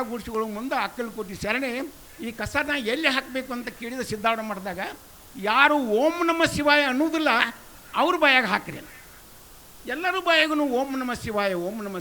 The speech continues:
ಶಿವಾಯ, ಓಂ ನಮಃ ಶಿವಾಯ." ಏನ್ರಿ ಶ್ರೀಮಠದೊಳಗೆ ಎಲ್ಲರೂ "ಓಂ ನಮಃ ಶಿವಾಯ" ಅಂತಾರ, ಮತ್ತು ಯಾರು, ಯಾರು ಅನ್ನೋದಿಲ್ಲ ಅವ್ರ ಬಾಯಾಗ, "ನಾನ ಅನ್ನೋದಿಲ್ಲ, ನನ್ನ ಬಾಯಾಗನ ಹಾಕ್ಕೋತೇನೆ" ಅಂತ ಒಂದು ಮಾತನ್ನು ನಮ್ಮ ಮೃತ್ಯುಂಜಯ, ನಮ್ಮ ಅಪ್ಪ ಅವರು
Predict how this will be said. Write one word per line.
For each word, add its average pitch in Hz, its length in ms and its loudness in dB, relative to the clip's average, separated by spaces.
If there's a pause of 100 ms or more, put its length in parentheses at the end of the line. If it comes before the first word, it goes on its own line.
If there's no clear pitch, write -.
ಶಿವಾಯ, 160 240 -6
ಓಂ 160 260 -8
ನಮಃ 147 160 -6
ಶಿವಾಯ." - 760 -6
ಏನ್ರಿ 294 500 0 (320)
ಶ್ರೀಮಠದೊಳಗೆ 269 640 0
ಎಲ್ಲರೂ 240 260 -2
"ಓಂ 226 300 -4
ನಮಃ 247 240 -8
ಶಿವಾಯ" 214 260 -2
ಅಂತಾರ, 202 300 -4 (640)
ಮತ್ತು 220 160 -8
ಯಾರು, 240 640 -2 (160)
ಯಾರು 240 320 0
ಅನ್ನೋದಿಲ್ಲ 294 380 0
ಅವ್ರ 262 160 4
ಬಾಯಾಗ, 254 260 2
"ನಾನ 220 260 -2 (100)
ಅನ್ನೋದಿಲ್ಲ, 311 360 2 (480)
ನನ್ನ 277 260 2
ಬಾಯಾಗನ 240 320 4
ಹಾಕ್ಕೋತೇನೆ" - 560 -8 (680)
ಅಂತ 269 220 -10 (120)
ಒಂದು 285 140 -8
ಮಾತನ್ನು 240 380 -6
ನಮ್ಮ 240 160 -4
ಮೃತ್ಯುಂಜಯ, 226 320 -6 (180)
ನಮ್ಮ 190 180 2
ಅಪ್ಪ 165 180 -2
ಅವರು 202 480 4